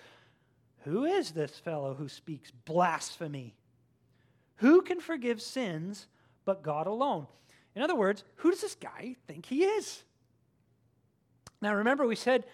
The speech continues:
they're sitting in judgment on Jesus. They, so far, they're judging correctly.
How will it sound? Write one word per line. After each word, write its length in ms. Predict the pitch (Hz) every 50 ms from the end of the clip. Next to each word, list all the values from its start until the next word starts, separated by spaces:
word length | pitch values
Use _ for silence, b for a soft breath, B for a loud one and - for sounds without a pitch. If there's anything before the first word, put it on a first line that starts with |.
| b b b b b b b b b b b _
they're 300 | 160 175 214 220 233 226
sitting 340 | 220 - - 240 240 240 220
in 140 | 202 190 170
judgment 480 | - 202 226 240 - 175 160 151 156 -
on 160 | 170 165 165
Jesus. 460 | 151 156 180 180 160 127 135 117 - _ b b b b b b b b b b b b b _ _ -
They, 340 | 151 139 220 262 285 302 262 -
so 400 | - - - - 262 269 285 262
far, 680 | - - 262 262 233 175 147 143 156 196 269 285 - - _ _ _ _ _ _ _ -
they're 180 | 147 196 220 226
judging 600 | 180 139 - 220 247 285 269 165 196 190 196 190
correctly. 760 | - - 202 185 202 220 214 - - 202 175 147 131 117